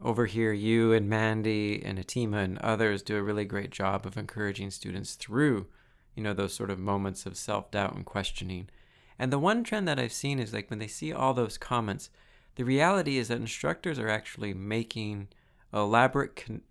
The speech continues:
corrections. So it's not simply that they're writing that there's a rule that's been broken or sort of a syntactical issue. They're going through and they're circling and rearranging sentences, rearranging phrases and clauses,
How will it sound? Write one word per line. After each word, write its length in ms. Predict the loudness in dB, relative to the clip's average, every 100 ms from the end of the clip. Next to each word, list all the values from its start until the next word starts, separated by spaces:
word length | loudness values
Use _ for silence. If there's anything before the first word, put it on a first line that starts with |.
| -18
corrections. 840 | -6 2 2 2 -10 -12 -14 -18 -20 _ _ _ _ -4
So 160 | 0
it's 140 | 2 4
not 180 | 2
simply 280 | 2 -2 0
that 180 | 2 2
they're 140 | 2
writing 520 | 4 6 6 4 0 -2
that 200 | -4 -4
there's 200 | -4 -4
a 60 |
rule 380 | -4 2 4 6
that's 200 | 4 0
been 240 | -4 -4
broken 800 | -2 4 4 4 2 2 4 2 0
or 280 | 0 0 0
sort 200 | -2 -8
of 80 | -6
a 80 |
syntactical 880 | -6 -6 -8 -2 -2 -2 -4 -6 -8 -4
issue. 600 | -4 -2 -4 -4 -4 -6 -12 _ _ _ _ _ 2
They're 140 | 2
going 360 | 4 2 2 -2
through 340 | 0 2 4
and 120 | 4
they're 180 | 2 0
circling 580 | -2 0 0 0 0 2
and 200 | 0 2
rearranging 680 | 4 4 4 2 2 0 -4
sentences, 640 | -2 -2 -2 -4 -4 -2
rearranging 640 | 0 0 0 -2 -2 -4
phrases 520 | -4 0 2 2 0 -4
and 140 | -4
clauses, 520 | 2 4 4 0 -6